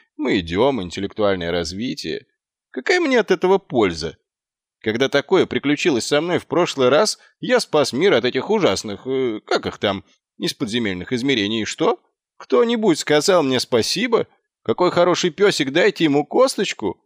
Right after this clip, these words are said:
Ха-ха!» Он протянул изрядно потрёпанную лапу. «Меня зовут Гаспод. Вообще я самый обычный пёс,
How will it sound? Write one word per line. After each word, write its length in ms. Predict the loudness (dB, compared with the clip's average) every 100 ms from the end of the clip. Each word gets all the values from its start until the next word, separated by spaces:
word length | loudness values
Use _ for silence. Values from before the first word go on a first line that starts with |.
| _
Ха-ха!» 560 | -2 0 2 0 0 -2 _ _
Он 200 | -4 -2
протянул 500 | 0 0 0 -2 0
изрядно 420 | 2 2 2 0 -2
потрёпанную 640 | -2 0 -4 -4 -6 -2
лапу. 400 | -2 -4 -8 -20 _ _ _ _
«Меня 280 | -6 0 0
зовут 320 | 2 2 0
Гаспод. 520 | 0 2 2 0 -12 -20 _ _ _ _ _
Вообще 420 | 0 0 0 0
я 140 | 2 2
самый 320 | 2 2 2
обычный 380 | 2 -2 -2 -4
пёс, 400 | -2 -4 -6